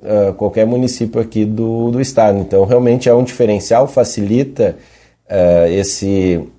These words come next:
esse acesso e o contato do, do eleitor com a Justiça Eleitoral.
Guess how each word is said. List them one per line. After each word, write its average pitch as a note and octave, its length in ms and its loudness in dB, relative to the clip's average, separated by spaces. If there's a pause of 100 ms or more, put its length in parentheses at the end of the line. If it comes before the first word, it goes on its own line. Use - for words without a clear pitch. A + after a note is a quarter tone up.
(140)
esse G2+ 240 -2
acesso G#2 540 2
e - 20 -2
o B2 60 -4
contato A#2 500 -2
do, A2 400 -2
do A2 160 2
eleitor G#2 380 2
com A2+ 160 0
a A#2 40 0
Justiça F#2+ 440 -8
Eleitoral. A2+ 480 0